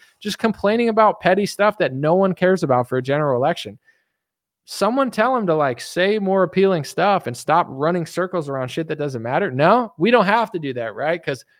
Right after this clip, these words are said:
the ballots. So Trump doesn't have to actually do anything. The ballots. He doesn't have to win the debate or lose the debate. The ballots. It doesn't matter. The debate doesn't matter.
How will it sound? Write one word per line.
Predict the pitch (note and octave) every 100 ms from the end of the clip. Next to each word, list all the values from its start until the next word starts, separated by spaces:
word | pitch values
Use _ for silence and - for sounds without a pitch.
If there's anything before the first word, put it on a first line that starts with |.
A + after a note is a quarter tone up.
| _ _ -
the | C#3
ballots. | B2 D#3+ F3+ E3+ B2 A2+ -
So | - B2
Trump | B2 F#3 F3
doesn't | E3 D3+
have | C#3 B2+
to | A#2+
actually | B2 A#2 A#2
do | A#2+
anything. | A2 A2 A#2
The |
ballots. | B2+ C#3 B2+ -
He | G#3
doesn't | G#3
have | A3+ G#3+
to |
win | G3+ G#3
the | G3+
debate | F3+ G3 A3
or | D#3+
lose | F#3+ A#3
the | D#3
debate. | B2 B2+
The | A#3+
ballots. | C4 C#4 B3+ C3 F3+
It |
doesn't | G#3 B3 A#3+
matter. | B3 C4 D#3
The | C3+
debate | D#3+ A#3+ A#3+
doesn't | A#3 A3
matter. | A3+ A3+ A3+ A3